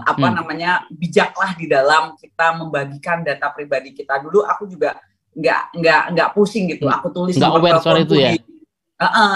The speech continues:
Speaker 1: di
Speaker 2: Hmm.
Speaker 1: profil, eh, Facebook gitu ya. Aku dulu, eh, tulis alamat rumah, aku tulis segala hobi, segala interest dan segala macam. Pokoknya sesuatu yang sepertinya nggak, nggak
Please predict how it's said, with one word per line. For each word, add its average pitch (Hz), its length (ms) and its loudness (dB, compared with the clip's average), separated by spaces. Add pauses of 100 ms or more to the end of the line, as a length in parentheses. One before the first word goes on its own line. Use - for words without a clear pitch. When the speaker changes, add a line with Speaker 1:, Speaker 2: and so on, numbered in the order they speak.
Speaker 1:
di 175 120 -4
Speaker 2:
Hmm. 175 60 -6
Speaker 1:
profil, 180 380 -2 (160)
eh, 160 320 -6
Facebook 240 560 0
gitu 165 160 -4
ya. 160 160 0 (160)
Aku 202 160 -6
dulu, 185 400 -2 (240)
eh, 160 320 6
tulis 175 240 -4
alamat 175 480 0
rumah, 214 400 0
aku 190 80 -8
tulis 180 320 -8
segala 160 320 2
hobi, 208 480 6
segala 165 480 0 (300)
interest 196 500 -2
dan 190 80 4
segala 180 320 2
macam. 185 240 -2
Pokoknya 196 320 -2
sesuatu 208 480 0
yang 202 160 0
sepertinya - 480 -4
nggak, 175 220 2 (160)
nggak 175 180 0